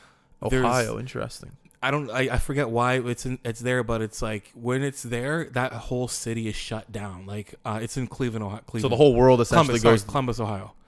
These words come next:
Speaker 2: The
Speaker 1: So
Speaker 2: whole
Speaker 1: every-,
Speaker 2: world must go there
Speaker 1: the whole,
Speaker 2: then.
Speaker 1: everybody,
Speaker 2: Yeah.
Speaker 1: everybody in the world,
Speaker 2: Or the
Speaker 1: from all over the
Speaker 2: one percent.
Speaker 1: world.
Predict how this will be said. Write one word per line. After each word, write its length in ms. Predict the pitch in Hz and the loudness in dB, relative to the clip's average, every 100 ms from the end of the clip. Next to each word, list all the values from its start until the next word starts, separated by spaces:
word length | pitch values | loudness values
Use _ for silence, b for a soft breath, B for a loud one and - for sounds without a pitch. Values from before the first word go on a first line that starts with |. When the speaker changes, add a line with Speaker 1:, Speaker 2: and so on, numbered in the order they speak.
| b b b b | b b b b
Speaker 2:
The 20 | |
Speaker 1:
So 80 | - | 6
Speaker 2:
whole 100 | 143 | 8
Speaker 1:
every-, 140 | 147 | 10
Speaker 2:
world 260 | 123 127 107 | 8 8 6
must 160 | 104 - | -2 -6
go 180 | 98 | -6
there 120 | 98 101 | -2 -2
Speaker 1:
the 40 | |
whole, 80 | 135 | -2
Speaker 2:
then. 80 | 98 | -2
Speaker 1:
everybody, 420 | 147 139 117 98 | -2 -4 -8 -8
Speaker 2:
Yeah. 140 | 107 107 | -8 -4
Speaker 1:
everybody 360 | 135 147 147 147 | -2 0 2 2
in 60 | |
the 60 | 139 | 0
world, 300 | 117 123 123 | 0 2 6
Speaker 2:
Or 60 | |
the 80 | 123 | 6
Speaker 1:
from 60 | 120 | 8
all 40 | 127 | 8
over 60 | |
the 0 | 123 | 6
Speaker 2:
one 60 | |
percent. 260 | 120 117 107 | 4 2 2
Speaker 1:
world. 300 | 117 101 | -2 -4